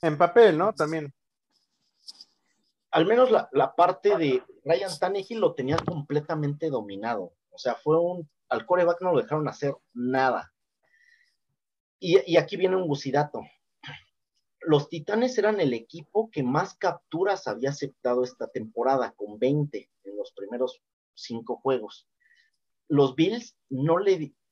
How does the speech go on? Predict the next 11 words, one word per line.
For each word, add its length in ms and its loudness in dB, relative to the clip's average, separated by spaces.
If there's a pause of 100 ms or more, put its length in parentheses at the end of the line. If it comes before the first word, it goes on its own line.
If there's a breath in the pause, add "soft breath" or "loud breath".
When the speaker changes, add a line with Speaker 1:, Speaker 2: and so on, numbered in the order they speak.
(200)
Speaker 2:
tocaron 400 0
solo 300 2
dos 260 2
veces 300 -4
al 140 -6
quarterback 460 0
y 120 -2
no 120 0
lo 200 -2
pudieron 420 -4
derribar. 460 -4